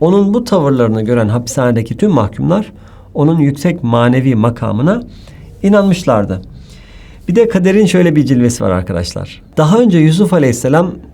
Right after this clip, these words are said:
küçücük bir çocukken rüyasını babasına anlatmıştı ve ona sığınmıştı. Şimdi ise hapishanedeki gençler ona rüyalarını açıyor.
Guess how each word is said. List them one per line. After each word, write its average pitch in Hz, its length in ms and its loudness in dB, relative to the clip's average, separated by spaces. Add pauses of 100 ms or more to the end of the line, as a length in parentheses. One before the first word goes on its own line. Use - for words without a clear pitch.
küçücük 147 440 -2
bir 135 80 -2
çocukken 147 520 0
rüyasını 123 480 0
babasına 117 360 -2
anlatmıştı 104 520 -4
ve 139 80 0
ona 117 240 -2
sığınmıştı. 104 640 -6 (480)
Şimdi 185 360 2
ise 123 220 -2
hapishanedeki 120 720 -4
gençler 123 520 -4
ona 117 200 -4
rüyalarını 110 540 0
açıyor. 95 320 -6